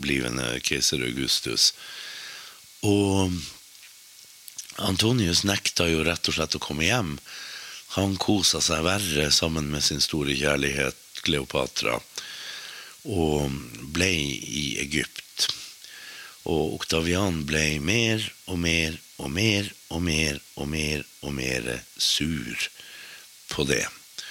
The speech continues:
Og denne konflikten ble særdeles alvorlig etter hvert. Svært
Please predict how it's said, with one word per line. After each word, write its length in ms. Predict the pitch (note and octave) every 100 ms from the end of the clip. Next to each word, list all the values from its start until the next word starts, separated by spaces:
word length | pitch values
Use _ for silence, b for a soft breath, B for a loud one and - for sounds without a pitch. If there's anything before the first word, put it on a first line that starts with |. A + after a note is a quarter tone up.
| B B B B B B - -
Og 120 | F#2+
denne 300 | G#2+ A2 B2+ -
konflikten 720 | - G#2+ C3 - - E2+ D#2+
ble 500 | F2+ F2+ F2 E2 D2 B B B - D3+
særdeles 760 | - F2+ E2+ E2 C2+ C2 - -
alvorlig 640 | C2 C2+ B1+ B1 A#1+ A1+ A1 -
etter 260 | - - A1
hvert. 400 | G#1 - - - - - B B B B B B B B B B
Svært 600 | - A#2+ G2 - -